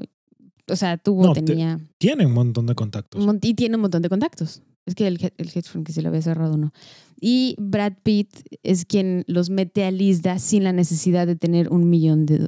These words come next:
Speaker 1: un billón de dólares.
Speaker 2: Honestamente, eso no, creo que no lo explican muy bien, pero Brad Pitt, yo creo, no estoy seguro si tenía un hedge fund él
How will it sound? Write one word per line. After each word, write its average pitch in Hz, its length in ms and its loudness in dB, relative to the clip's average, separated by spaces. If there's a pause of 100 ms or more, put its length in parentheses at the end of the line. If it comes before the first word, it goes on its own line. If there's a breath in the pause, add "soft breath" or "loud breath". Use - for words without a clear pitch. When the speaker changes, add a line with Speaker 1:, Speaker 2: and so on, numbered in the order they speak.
Speaker 1:
un 165 180 0
billón 147 300 2
de 147 80 0
dólares. 156 180 4
Speaker 2:
Honestamente, 202 360 6
eso 190 140 0
no, 202 300 -2
creo 202 200 2
que 190 80 4
no 143 80 6
lo 151 100 4
explican 180 380 0
muy 175 120 4
bien, 156 140 2
pero 123 160 -2
Brad 131 220 0
Pitt, 170 200 -4
yo 127 80 -2
creo, 151 240 0
no 135 240 2
estoy 170 320 0
seguro 151 440 2
si 117 180 -2
tenía 143 540 2
un 196 180 2
hedge 170 300 4
fund 185 320 0 (200)
él 233 380 2